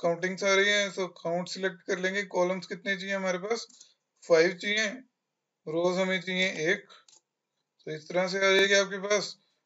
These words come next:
और spacing चाहिए हमें, Spacing कितनी आ रही है, so हमें direction अभी change करनी है, तो change के लिए हमारे पास अगर जैसे फ़ोर पॉइंट फ़ाइव आ रहा है तो हम इसका distance change कर देंगे, माइनस टेन पॉइंट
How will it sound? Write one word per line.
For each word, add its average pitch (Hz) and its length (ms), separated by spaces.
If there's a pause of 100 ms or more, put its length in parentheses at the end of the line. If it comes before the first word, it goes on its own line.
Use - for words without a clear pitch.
(200)
और 160 320
spacing 185 460
चाहिए 196 220
हमें, 202 340
Spacing 180 440
कितनी 190 300
आ 190 100
रही 190 140
है, 214 120 (300)
so - 160
हमें 202 220
direction 196 420
अभी 208 160
change 196 320
करनी 214 220
है, 214 80
तो 233 160
change 196 360
के 214 120
लिए 208 120
हमारे 196 240
पास 190 180
अगर 196 180
जैसे 190 280
फ़ोर 180 320
पॉइंट 196 200
फ़ाइव 185 380
आ 180 40
रहा 175 100
है 175 80
तो 185 100
हम 202 240
इसका 196 300
distance 180 440
change 196 200
कर 185 180
देंगे, 180 260 (600)
माइनस 175 440 (720)
टेन 190 240
पॉइंट 214 340